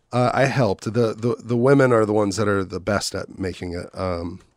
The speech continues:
so I was taught how to do it, but I'm not, I'm not the best at it. Let me show you one more. And then, um, thank you so much for being here, Gilbert. I'm so incredibly grateful for you, but this is one of my favorite photos.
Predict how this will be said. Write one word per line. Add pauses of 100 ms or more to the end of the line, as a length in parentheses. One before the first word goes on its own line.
so
I
was
taught
how
to
do
it, (480)
but
I'm
not, (140)
I'm
not
the
best
at
it.
Let
me
show
you
one
more. (1000)
And
then,
um, (320)
thank
you
so
much
for
being
here,
Gilbert. (100)
I'm
so
incredibly (360)
grateful
for
you,
but
this
is
one
of
my
favorite
photos.